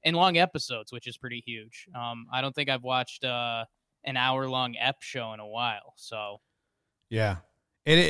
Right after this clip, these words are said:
Speaker 2: is, it is a weird watch because they botched season two, one storyline really bad,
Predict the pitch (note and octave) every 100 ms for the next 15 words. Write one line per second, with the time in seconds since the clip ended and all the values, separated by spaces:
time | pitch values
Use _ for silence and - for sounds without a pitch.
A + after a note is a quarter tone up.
0 | D#3+ F3 F#3 D3+ D3+ G3 F3 C#3 B2+ C#3+
1 | C#3+ A#2+ G#2 G#2+ A#2+ D3 - - - _
2 | _ _ - B2 - C3 B2 A#2+ A#2 A2
3 | - - - _ _ _ _ _ _ _
4 | _ _ _ _ _ _ - A#2 C3 C3
5 | B2 A#2+ A#2+ G#2+ A2 C3+ D3+ - - C#3+
6 | B2+ A#2 A2 - B2+ G#2+ G2+ A2 - _
7 | _ _ _ C3 A2+ A#2 A2 - A2+ A2
8 | G#2 G#2 G2+ G2+ A#2 B2 A#2 F#2+ E2+ F2